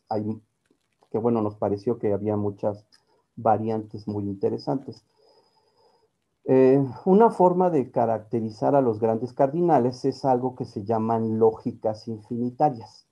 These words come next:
En la lógica clásica, no sé por mucho o muy poco que ustedes conozcan, por ejemplo, cuando formulan los axiomas de los reales o de los, o de Peano,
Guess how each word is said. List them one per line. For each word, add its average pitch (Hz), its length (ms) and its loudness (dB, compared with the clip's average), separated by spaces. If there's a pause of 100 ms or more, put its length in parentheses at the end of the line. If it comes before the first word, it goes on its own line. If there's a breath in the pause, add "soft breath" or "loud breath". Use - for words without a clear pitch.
(300)
En 107 160 -6
la 107 140 -2
lógica 123 560 -4
clásica, 131 580 -2 (140)
no 107 260 -4
sé 113 160 -4
por 101 280 -6
mucho 120 360 -6
o 101 120 -6 (180)
muy 120 120 0
poco 117 420 -6
que - 100 -16
ustedes 104 600 -8
conozcan, 131 640 -2 (1040)
por 107 180 -2
ejemplo, 107 360 -6
cuando 98 300 -4
formulan 107 640 0
los 98 180 -6
axiomas 104 540 -6
de 98 80 -2
los 101 180 -2
reales 127 560 2
o 98 100 -8
de 95 120 -8
los, 92 340 -14
o 104 120 -4
de 92 180 -4
Peano, 139 580 0